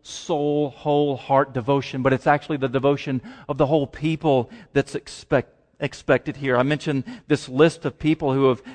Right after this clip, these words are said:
offended the Lord in this way. Now, imagine if we published a list of people of, who had offended the Lord this week or this month in the next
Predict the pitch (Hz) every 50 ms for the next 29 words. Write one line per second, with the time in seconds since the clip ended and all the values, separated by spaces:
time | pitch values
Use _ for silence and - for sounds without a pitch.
0 | - - 135 123 - - 175 170 170 170 147 120 131 120 120 135 160 190 180 160
1 | 131 113 104 - - - 113 107 107 117 131 131 120 - - - - _ _ _
2 | _ - 127 120 160 185 190 185 147 160 147 139 131 - - 156 156 147 143 131
3 | - - - _ _ _ _ - - 175 175 156 160 143 131 - - - - 135
4 | 131 123 120 123 147 165 147 - - - - 139 - - - - 143 151 151 -
5 | - 127 113 113 123 113 120 107 104 - - _ _ _ - 156 143 135 135 120
6 | 120 - - - 175 175 185 180 180 156 139 143 123 117 131 139 143 139 127 113
7 | 123 113 - - 127 120 117 117 120 - - - - - - 127 123 113 143 139
8 | - - - 120 123 123 120 - - - - _ _ _ - 156 147 139 135 127
9 | 127 139 165 175 170 - - - -